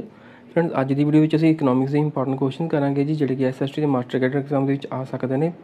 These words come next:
ਪੁੱਛੇ ਜਾ ਸਕਦੇ ਨੇ। ਬਹੁਤ ਹੀ ਇੰਪੋਰਟੈਂਟ ਕੁਐਸਚਨ ਹੋਣਗੇ, ਇਹਨਾਂ ਨੂੰ ਤੁਸੀਂ ਜ਼ਰੂਰ ਕਰ ਲਿਓ, ਠੀਕ ਹੈ ਜੀ। ਇਹ ਫਾਈਨੈਂਸ ਕਮਿਸ਼ਨ ਯਾਨੀ ਕਿ ਵਿੱਤ ਆਯੋਗ ਦੇ ਨਾਲ related question ਨੇ ਜੀ, ਬਹੁਤ ਹੀ ਇੰਪੋਰਟੈਂਟ ਨੇ, ਇਹਨਾਂ ਨੂੰ ਤੁਸੀਂ ਜ਼ਰੂਰ ਕਰਿਓ ਤੇ ਮੇਰੇ ਚੈਨਲ ਨੂੰ ਸਬਸਕ੍ਰਾਈਬ ਜ਼ਰੂਰ ਕਰ ਦਿਓ ਜੇਕਰ subscribe ਨਹੀਂ ਕੀਤਾ ਹਾਲੇ ਤੱਕ,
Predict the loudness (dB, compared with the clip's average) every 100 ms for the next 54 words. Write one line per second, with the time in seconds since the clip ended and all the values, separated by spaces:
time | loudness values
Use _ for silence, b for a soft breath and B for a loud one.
0 | -10 -8 -2 -2 -2 -2 -4 -4 -2 -2
1 | -2 -2 -2 -4 -4 -4 -2 -2 0 0
2 | -2 B B B B -4 -2 0 -2 -2
3 | -2 -2 -2 0 -2 -4 -4 -2 -2 -2
4 | -2 -4 -4 -4 -2 -2 0 0 0 -2
5 | -2 -2 B B B B B -20 -20 -20
6 | -20 _ _ -6 -2 2 4 4 4 4
7 | 4 4 6 4 4 2 2 0 0 0
8 | 0 2 0 -4 -12 -16 -6 -2 0 0
9 | -2 -2 -2 0 -2 -2 -4 -4 -2 0
10 | 0 2 2 2 0 -2 0 0 0 0
11 | 0 0 -2 0 0 0 0 0 -2 -4
12 | -4 -2 -2 -2 -2 -2 -2 -2 -2 -2